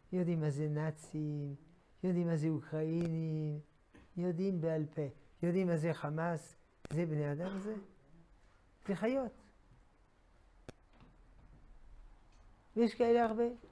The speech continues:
כמובן, במדינה מסודרת, אי אפשר כל כך להיות חיה. משטרה, בית משפט,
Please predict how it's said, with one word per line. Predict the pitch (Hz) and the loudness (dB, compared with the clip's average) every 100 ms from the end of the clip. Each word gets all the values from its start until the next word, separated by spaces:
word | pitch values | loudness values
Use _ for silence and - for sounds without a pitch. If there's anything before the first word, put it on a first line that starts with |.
| - - - - 127 - - - - - - - - - | -20 -20 -20 -12 -10 -10 -12 -16 -20 -20 -20 -20 -20 -6
כמובן, | 147 165 220 208 175 156 151 | -2 0 4 6 6 4 2
במדינה | 143 147 147 180 | 0 0 0 2
מסודרת, | 170 147 - 147 226 226 190 175 165 151 - - - - | 2 0 -2 4 8 8 8 8 6 4 -4 -16 -6 2
אי | 202 | 2
אפשר | 165 185 | 4 0
כל | 165 170 | 2 0
כך | 170 170 | 0 0
להיות | 165 160 151 | 2 0 0
חיה. | 160 139 - - - - - - - - - - - - - - 151 156 - - - - - | -4 -4 -6 -14 -16 -16 -16 -20 -20 -20 -20 -20 -20 -20 -20 -20 -18 -16 -16 -18 -20 -10 -4
משטרה, | 147 151 165 277 - - - - - - - - - - - - 175 | -2 -2 -2 -6 -14 -20 -20 -20 -20 -20 -20 -20 -20 -20 -20 -4 0
בית | 147 | 2
משפט, | 147 - 226 254 | 2 2 2 2